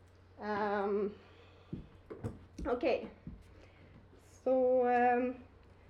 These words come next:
ja, vi ser inte liksom anarkism som en ideologi eller någon så här, ja, vi väntar på det anarkistiska samhället e-, eller något sånt, utan det är liksom en idé, en tanke, en process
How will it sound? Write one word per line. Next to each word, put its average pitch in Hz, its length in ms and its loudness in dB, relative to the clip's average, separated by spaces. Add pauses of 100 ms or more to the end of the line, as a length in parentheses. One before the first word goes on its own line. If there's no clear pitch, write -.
(560)
ja, - 340 2
vi 320 500 0
ser 339 280 0
inte 320 400 0
liksom 269 580 0
anarkism 277 400 -4
som 262 120 -4
en 254 120 0
ideologi 254 920 -4
eller 247 240 2
någon 254 220 0
så 262 80 0
här, 233 440 6 (1400)
ja, 277 320 6
vi 277 80 -4
väntar 269 480 4
på 254 260 2
det 247 600 4
anarkistiska 254 720 -4
samhället 254 720 0
e-, 240 260 2
eller 240 300 2
något 269 180 -2
sånt, 220 280 -2
utan 233 280 -2
det 254 140 2
är 254 40 2
liksom 247 380 0
en 247 180 2
idé, 240 500 0
en 247 260 2
tanke, 254 760 4
en 240 220 -2
process - 460 -6